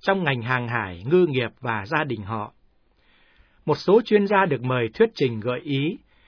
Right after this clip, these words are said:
Ngoài ra, Đức Tổng giám mục Antonio Maria Velio, Chủ tịch Hội đồng Tòa Thánh Mục vụ Di dân và Người Lưu động, sẽ kiểm điểm những biến cố và sinh hoạt nổi bật nhất hồi năm ngoái, như việc kỷ niệm chín mươi năm thành lập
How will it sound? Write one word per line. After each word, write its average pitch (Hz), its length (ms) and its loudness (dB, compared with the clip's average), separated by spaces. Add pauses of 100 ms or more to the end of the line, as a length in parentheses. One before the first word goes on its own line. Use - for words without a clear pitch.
(180)
Ngoài 131 220 2
ra, 180 160 2
Đức 214 220 0
Tổng 107 200 -4
giám 190 200 -2
mục 135 160 -4
Antonio 165 720 2
Maria 160 540 0
Velio, 147 580 2 (340)
Chủ 143 220 2
tịch 147 180 2
Hội 151 180 -2
đồng 135 240 -2
Tòa 123 220 0
Thánh 202 280 -2
Mục 151 160 -2
vụ 131 260 -2
Di 180 160 4
dân 175 300 0
và 131 180 -2
Người 117 280 -2
Lưu 175 220 2
động, 131 200 0 (400)
sẽ 196 300 -6
kiểm 131 200 0
điểm 117 300 -2
những 165 200 -6
biến 185 240 2
cố 180 180 4
và 147 160 -4
sinh 185 220 -6
hoạt 135 280 -4
nổi 107 280 -6
bật 127 180 -4
nhất 165 220 -2 (120)
hồi 117 240 -6
năm 151 220 -6
ngoái, 139 380 -2 (400)
như 202 180 2
việc 151 200 0
kỷ 117 200 -4
niệm 135 240 -2 (100)
chín 220 200 -2
mươi 202 140 4
năm 185 260 0
thành 127 200 -2
lập 120 140 -4